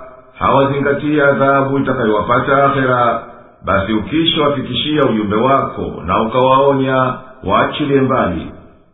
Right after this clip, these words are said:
Wao hawana hamu ila kula na kustarehe kwa ladha za dunia. Tamaa ya uongo inawazuga,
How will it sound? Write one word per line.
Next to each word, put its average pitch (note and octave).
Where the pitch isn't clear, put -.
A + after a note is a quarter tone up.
Wao C3
hawana C3+
hamu A2+
ila C3+
kula C3+
na G#2
kustarehe A2
kwa B2+
ladha B2+
za C3
dunia. B2+
Tamaa C3
ya C3+
uongo C3
inawazuga, A#2